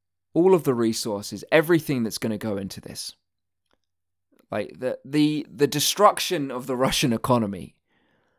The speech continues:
you know, or at least it's gonna be, it's gonna be hurt really badly. Russia will be severely damaged by this in many, many ways.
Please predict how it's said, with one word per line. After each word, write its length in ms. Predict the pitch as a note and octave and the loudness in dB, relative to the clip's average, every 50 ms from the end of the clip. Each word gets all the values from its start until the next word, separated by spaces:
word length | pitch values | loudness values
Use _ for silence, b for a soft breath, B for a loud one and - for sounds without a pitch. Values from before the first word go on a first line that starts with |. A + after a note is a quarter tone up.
| _ _ _ _ _ _ _ _ _ _ _ _ _ _ _ _ _ _ _ _ _ - | _ _ _ _ _ _ _ _ _ _ _ _ _ _ _ _ _ _ _ _ _ -14
you 80 | - | -12
know, 240 | - - F#2 D#2+ A2+ C3 D3+ - | -12 -10 -12 -12 -14 -16 -16 -8
or 160 | - C3 C3 | -2 -2 0
at 60 | C#3 | 2
least 340 | D#3+ F3 F3+ D#3 - - - | 2 0 0 0 -2 -2 0
it's 160 | B2+ C3 - | -2 -2 0
gonna 180 | - D3 C3 A#2+ | 0 0 0 0
be, 320 | G2+ B2 A#2+ A2+ A2 A2 G2 | 0 0 0 0 0 -2 -4
it's 360 | - - C#2+ A#1 - - - | -8 -12 -16 -14 -12 -10 -6
gonna 160 | - B2 A2+ | -4 -4 -4
be 100 | G#2 G#2+ | -4 -4
hurt 400 | G#2+ - A#2 A2 G#2+ G2+ D#2+ - _ | -6 -6 -6 -4 -2 -2 -4 -6 _
really 340 | - G#2 G#2+ A2+ A2+ G#2 G2+ | -10 -6 -4 -2 -2 -4 -4
badly. 560 | - G2 G2 F#2 F2 F2 - - - - _ _ _ _ _ _ _ _ _ _ _ _ - | -6 -4 -6 -6 -6 -8 -12 -14 -16 -18 _ _ _ _ _ _ _ _ _ _ _ _ -8
Russia 400 | - C3 D3 E3 D#3 - - D#3 | 2 4 4 4 4 2 0 0
will 220 | B2+ B2 B2+ B2 | 0 2 2 2
be 160 | A#2+ - G#2+ G#2+ | 0 0 -4 -6
severely 560 | - - - A2 F#2 A2+ A2+ A2+ G#2 G2+ G2+ | -6 -6 -8 -6 -4 -2 -2 0 0 -2 -4
damaged 580 | - - G#2 G#2 F#2+ D#2+ D2+ - - - - - _ _ _ _ - | -6 -6 -6 -6 -6 -10 -10 -12 -12 -12 -12 -18 _ _ _ _ -6
by 200 | - A2 G2+ G2+ | -4 -4 -4 -4
this 320 | - - - - - - _ _ _ _ _ _ _ _ _ _ _ _ _ _ _ _ - | -6 -10 -12 -12 -12 -12 _ _ _ _ _ _ _ _ _ _ _ _ _ _ _ _ -14
in 160 | - G#2+ A2 | -8 -4 0
many, 240 | A#2 A#2 A2+ A2 G#2 | 0 0 0 0 -2
many 260 | G2+ G#2 F#2+ F#2+ F2+ | -4 -6 -6 -8 -10
ways. 380 | F2 E2 C#2 G1+ A1 - - | -12 -14 -16 -14 -14 -14 -14